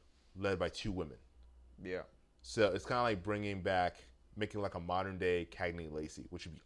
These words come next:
Speaker 1: awesome, you know, in the Marvel universe.
Speaker 2: Exactly.
Speaker 1: Um,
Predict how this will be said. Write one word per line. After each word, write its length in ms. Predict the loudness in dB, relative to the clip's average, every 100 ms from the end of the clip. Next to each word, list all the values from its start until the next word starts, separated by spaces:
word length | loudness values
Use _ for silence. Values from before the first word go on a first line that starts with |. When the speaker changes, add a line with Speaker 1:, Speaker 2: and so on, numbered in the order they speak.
| -12
Speaker 1:
awesome, 340 | -8 -8 -10 -16 -20 -20 -20 -20 -20 _ _ _ _ -10
you 80 |
know, 280 | -6 -6 -8 -12 _
in 120 | -4 -2
the 100 | 0
Marvel 260 | 0 0
universe. 560 | -6 -10 -14 -16 -18 -18 -16
Speaker 2:
Exactly. 640 | -16 -12 -8 -6 -8 -8 -4
Speaker 1:
Um, 540 | 0 0 0 -4 -8